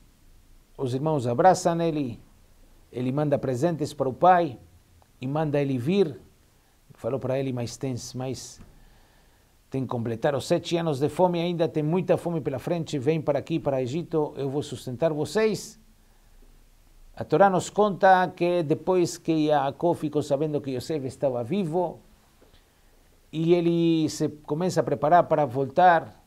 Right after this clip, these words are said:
para ir com os filhos e os descendentes e os netos e toda essa caravana de família grande, todo mundo para Egito, a Torá nos diz, Vet Yehudá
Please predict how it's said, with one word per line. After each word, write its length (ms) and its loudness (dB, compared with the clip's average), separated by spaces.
para 180 -2
ir 340 2
com 160 -6
os 200 -10
filhos 720 -4
e 160 -8
os 160 -12
descendentes 800 -8
e 60 -14
os 160 -14
netos 500 -6
e 60 -14
toda 440 -6
essa 180 -10
caravana 580 -6
de 120 -12
família 400 -12
grande, 320 -8
todo 340 -4
mundo 180 -6
para 180 -4
Egito, 480 -6
a 80 -12
Torá 240 -2
nos 180 -4
diz, 320 -6
Vet 400 -4
Yehudá 640 0